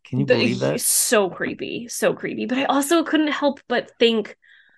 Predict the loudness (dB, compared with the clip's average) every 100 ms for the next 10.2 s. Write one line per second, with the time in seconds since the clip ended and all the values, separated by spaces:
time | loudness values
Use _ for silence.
0 | _ _ 0 4 4 2 -4 -8 0 4
1 | 4 4 2 2 0 0 -2 -2 -4 -6
2 | -6 -4 0 0 0 0 0 -2 -2 -2
3 | -8 _ _ _ -8 -2 0 0 0 2
4 | 4 4 4 4 0 2 2 0 -2 -4
5 | -4 -6 -8 -6 0 2 2 2 -4 -4
6 | 0 0 -2 -2 4 6 6 6 4 2
7 | 4 4 4 2 4 2 -2 -6 -4 -4
8 | -6 -2 4 6 8 6 2 -4 -2 2
9 | 6 8 8 6 4 2 2 2 0 2
10 | 0